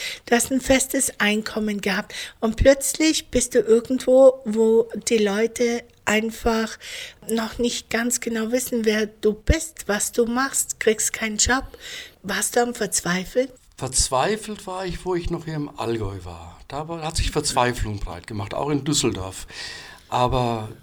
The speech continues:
Speaker 2: dieser Raum, den man in der Natur hat, neben der Wohnung, das ist so viel mehr als, als das größte Haus, was man hat. Und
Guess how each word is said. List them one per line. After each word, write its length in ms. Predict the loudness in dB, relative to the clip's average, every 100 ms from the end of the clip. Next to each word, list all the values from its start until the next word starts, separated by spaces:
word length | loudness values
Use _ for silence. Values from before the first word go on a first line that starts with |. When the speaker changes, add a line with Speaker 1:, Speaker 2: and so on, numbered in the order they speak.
| -2
Speaker 2:
dieser 340 | 0 2 2
Raum, 400 | 2 2 4 2
den 180 | 2 0
man 260 | 0 -2 -4
in 140 | -4
der 100 | -4
Natur 560 | -4 -4 -2 0 0 -2
hat, 260 | -4 -4
neben 380 | -2 0 2 0
der 160 | 0 -4
Wohnung, 420 | -2 -2 -2 -4
das 160 | -6 -2
ist 240 | 0 2
so 160 | 2 0
viel 240 | -2 -4
mehr 320 | -2 -2 -4
als, 380 | -6 -4 -4 -4 -10 -18 -16 -6
als 160 | -2
das 160 | 0 0
größte 440 | 2 2 2 2
Haus, 280 | 2 2 -2
was 200 | -4 -4
man 180 | -6 -8
hat. 160 | -10
Und 260 | -10 -8 -10